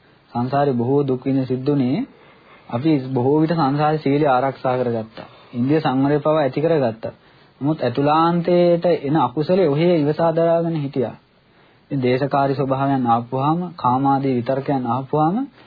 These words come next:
අපි කරන්නේ ඔහේ ඉන්න එක. සමහරක් විට මහා ලාභයක් ලැබුණා බවා කියලා හිතෙනවා. මහා ලාභයක් ලැබුණේ. මේ, මේක මොනතරම් සැනසීමක්ද? එහෙම හිතෙන්නේ. ඉතින් එහෙම හිතෙන්නකොට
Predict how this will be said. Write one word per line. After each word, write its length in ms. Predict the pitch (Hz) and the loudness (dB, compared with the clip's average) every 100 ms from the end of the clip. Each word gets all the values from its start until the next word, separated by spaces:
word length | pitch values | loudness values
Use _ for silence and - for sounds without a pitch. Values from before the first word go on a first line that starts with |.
| - _ | -20 _
අපි 200 | - 123 | -10 -4
කරන්නේ 320 | 143 156 170 | -2 0 0
ඔහේ 300 | 135 147 175 | -2 0 2
ඉන්න 240 | 165 147 160 | 2 2 2
එක. 180 | 135 117 - _ _ | 0 -4 -12 _ _
සමහරක් 480 | - 131 160 165 165 | -8 -2 0 -2 -2
විට 140 | 175 233 - - - _ 120 | -4 -4 -8 -20 -20 _ -4
මහා 320 | 120 147 175 | 0 2 2
ලාභයක් 500 | 156 139 160 190 185 | 4 2 4 2 2
ලැබුණා 320 | 190 185 185 185 | 0 2 0 -2
බවා 360 | 175 170 170 165 | -2 0 2 0
කියලා 240 | 175 180 | 0 0
හිතෙනවා. 360 | 160 151 104 - _ _ _ _ _ _ _ - | 0 -2 -4 -8 _ _ _ _ _ _ _ -8
මහා 300 | 113 143 170 | -2 0 2
ලාභයක් 420 | 151 156 170 170 | 2 2 0 0
ලැබුණේ. 380 | 156 151 127 110 - _ _ _ _ _ - | 0 0 0 -4 -12 _ _ _ _ _ -10
මේ, 280 | 123 135 135 | -2 -2 -2
මේක 340 | 131 127 139 143 | -2 -2 -2 0
මොනතරම් 520 | 131 147 165 165 165 | -2 -2 0 -2 0
සැනසීමක්ද? 600 | 151 160 160 147 117 117 | 0 0 2 0 0 -2
එහෙම 220 | 123 170 | -2 -2
හිතෙන්නේ. 500 | 165 156 165 127 120 - _ _ _ _ | -2 0 -2 -2 -6 -10 _ _ _ _
ඉතින් 180 | - 175 | -10 -4
එහෙම 280 | 147 147 175 | 0 0 0
හිතෙන්නකොට 1160 | 156 131 156 170 175 180 156 _ - - 160 | 0 0 0 0 2 0 -2 _ -8 -4 -2